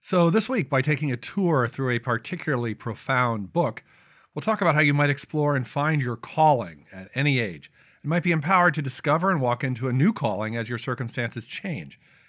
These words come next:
It's pretty great stuff. It's as popular as anything we've ever talked about in our online groups. So you'll hear about things like how knowing your calling might be more obvious than you think it is, how we're tempted to live out someone else's calling and how that will cost us,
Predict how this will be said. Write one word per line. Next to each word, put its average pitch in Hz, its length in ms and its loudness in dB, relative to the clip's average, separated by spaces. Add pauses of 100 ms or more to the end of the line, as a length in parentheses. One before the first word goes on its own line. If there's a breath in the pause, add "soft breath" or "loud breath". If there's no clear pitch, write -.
(120)
It's 139 80 -12
pretty 269 160 -4
great 151 180 2
stuff. 214 320 -2
It's 113 120 -8
as 117 80 -8
popular 143 420 -2
as 117 160 -6
anything 170 300 -2
we've 143 100 0
ever 123 160 -6
talked 135 320 -6
about 101 300 -8
in 110 80 -8
our 110 120 -6
online 113 440 -2
groups. - 320 -18 (560 soft breath)
So - 160 -2
you'll 170 140 4
hear 165 160 4
about 143 220 2
things 127 240 -2
like 110 300 -4 (320 soft breath)
how 127 160 -2
knowing 139 460 4
your 123 180 -2
calling 123 460 2
might 117 180 -2
be 131 80 -4
more 117 240 -2
obvious 120 480 4
than 117 240 -2
you 131 160 2
think 196 260 -2
it 175 120 -4
is, - 240 -20 (400 soft breath)
how 131 240 6
we're 131 100 2
tempted 139 360 -2
to 131 60 0
live 139 220 2
out 156 240 4
someone 156 280 0
else's 214 280 0
calling 92 380 -8
and 101 80 -6
how 131 80 4
that 131 160 0
will 120 80 -4
cost 135 480 0
us, - 260 -18